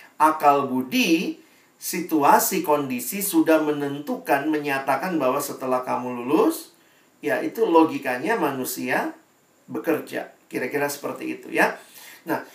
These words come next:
sehingga waktu bicara what is my calling, tapi banyak orang yang, "What is my calling?" maunya langsung buka Alkitab, ketahuan, ketemu apa pekerjaannya. Jadi dia coba,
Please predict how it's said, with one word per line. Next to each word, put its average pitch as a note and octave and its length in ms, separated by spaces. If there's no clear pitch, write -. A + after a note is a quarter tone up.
sehingga G3+ 560
waktu F#3 240
bicara D#3+ 400
what E3+ 360
is D#3+ 240
my C#3+ 320
calling, D#3 640
tapi G3+ 160
banyak F3 160
orang E3+ 240
yang, D#3+ 160
"What D3 160
is D3 160
my C3+ 160
calling?" F#3+ 240
maunya D#3+ 400
langsung D#3 320
buka C3+ 240
Alkitab, D#3 320
ketahuan, C3+ 480
ketemu F#3+ 560
apa D#3+ 320
pekerjaannya. C#3+ 800
Jadi B2+ 240
dia C#3 160
coba, C3+ 320